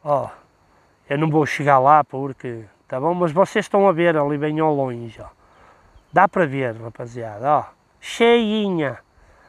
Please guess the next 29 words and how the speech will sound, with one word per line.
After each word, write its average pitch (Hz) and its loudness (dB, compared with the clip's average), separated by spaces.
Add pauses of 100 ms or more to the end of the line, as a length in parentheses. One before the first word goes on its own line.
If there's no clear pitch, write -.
(420)
Ok? 151 -6 (160)
Impossível. 127 -4
Agora 143 0
vou 139 -4
fazer 135 -6
o 131 -8
seguinte, 117 -14
vou 123 -12
baixar 127 -6
aqui 180 -8 (580)
e 160 0
daqui 165 2
a 139 2
pouco, 165 0
meus 151 -2
amigos, 143 -6 (920)
Poupas, 131 -4 (120)
daqui 156 -2
a 143 -4
pouco 185 0
aquela 165 2
gente 156 -4
só 175 2
vai 151 -2
ouvir 147 -2
passar 151 -4
aí 151 -2
um 143 0
jato. 117 -6